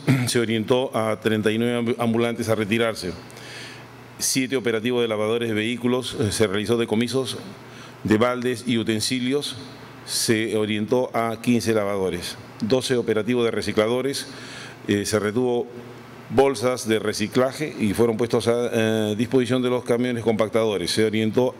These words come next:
a cincuenta y siete recicladores. El patrullaje integrado con San Isidro se realizó el martes diecinueve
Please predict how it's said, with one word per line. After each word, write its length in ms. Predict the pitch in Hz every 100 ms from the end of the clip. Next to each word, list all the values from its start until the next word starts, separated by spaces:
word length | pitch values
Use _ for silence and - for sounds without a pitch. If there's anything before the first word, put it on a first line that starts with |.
| -
a 140 | 202 -
cincuenta 480 | - 220 208 202 208
y 60 |
siete 260 | 101 131 120
recicladores. 720 | 113 101 104 110 101 82 - - - - - - - - - - - - - - - - - - -
El 200 | 117 110
patrullaje 520 | 117 120 131 147 135
integrado 480 | 127 120 117 120 123
con 160 | 120
San 120 | 117 120
Isidro 400 | 113 135 139 147
se 140 | 123
realizó 500 | 113 110 107 107 131
el 120 | 123
martes 360 | 120 135 127 120
diecinueve 680 | 117 110 117 131 135 135